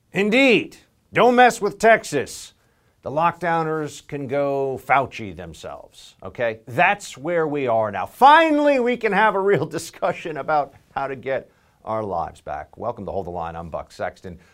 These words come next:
I'm fired up about this topic, as you know, because for many months now I've been saying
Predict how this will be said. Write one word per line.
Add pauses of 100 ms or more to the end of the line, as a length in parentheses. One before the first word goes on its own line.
(120)
I'm
fired
up
about
this
topic,
as
you
know,
because
for
many
months
now
I've
been
saying